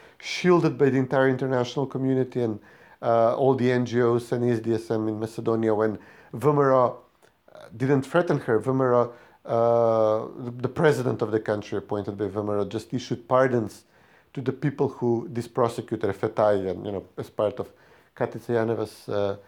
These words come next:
special prosecutor's office, was obviously politically charging everybody from vmro, and the president just gave them pardons. And this was cause for outrage, and everybody insisted, "You need to protect the special prosecutor,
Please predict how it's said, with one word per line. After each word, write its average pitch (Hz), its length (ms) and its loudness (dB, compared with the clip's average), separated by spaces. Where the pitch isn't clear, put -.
special - 380 -4
prosecutor's 123 640 -4
office, 117 380 -4
was 120 180 -6
obviously 135 420 2
politically 120 720 0
charging 101 580 -2
everybody 117 460 0
from 101 220 -6
vmro, 101 460 -2
and 101 140 -8
the 101 60 -10
president 110 460 -2
just 95 180 -10
gave 107 180 -2
them 92 120 -6
pardons. 123 520 -2
And 127 140 -2
this 131 140 -2
was 131 240 -2
cause 123 420 -2
for 107 240 -4
outrage, 151 640 -2
and 135 160 0
everybody 135 400 4
insisted, 127 480 -6
"You 127 60 -2
need 127 160 -2
to 127 60 -4
protect 117 560 -2
the 117 80 -16
special 127 360 -2
prosecutor, 107 1000 -2